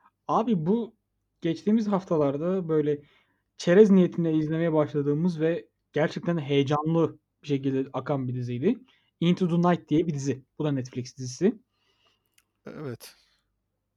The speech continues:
Speaker 1: Bir Belçika dizisi. Ama dizi şey gibi böyle, Temel Fıkrası gibi. Yani içinde dizide Türk var, Faslı var, Belçikalı var,
Speaker 2: <laughs>
Speaker 1: Rus var, İtalyan var. Iıı, sonra
Speaker 2: Bayağı,
Speaker 1: İngilizler
Speaker 2: bayağı,
Speaker 1: var.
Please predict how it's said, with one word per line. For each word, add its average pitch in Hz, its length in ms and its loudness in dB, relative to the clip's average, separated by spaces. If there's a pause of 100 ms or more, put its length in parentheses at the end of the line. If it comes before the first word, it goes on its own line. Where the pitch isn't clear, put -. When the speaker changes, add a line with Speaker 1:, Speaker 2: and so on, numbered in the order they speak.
Speaker 1:
Bir 165 400 -2
Belçika 156 420 2
dizisi. 131 560 -4 (440)
Ama 196 340 0 (220)
dizi 202 340 -2
şey 240 180 4
gibi 139 180 2
böyle, 110 400 -6
Temel 190 240 2
Fıkrası 190 380 2
gibi. 123 260 -4 (440)
Yani 123 220 -4
içinde 165 540 -2 (100)
dizide 160 340 2
Türk 196 260 0
var, 120 280 -8 (220)
Faslı 165 400 0
var, 147 300 -2 (140)
Belçikalı 151 500 0
var, - 240 -2 (180)
Speaker 2:
<laughs> - 340 -20
Speaker 1:
Rus 190 360 6
var, 143 340 -2 (500)
İtalyan 170 460 6
var. 143 380 -2 (1600)
Iıı, 120 400 -8
sonra 165 260 4
Speaker 2:
Bayağı, - 0 -
Speaker 1:
İngilizler 143 420 6
Speaker 2:
bayağı, 127 240 4
Speaker 1:
var. - 160 -2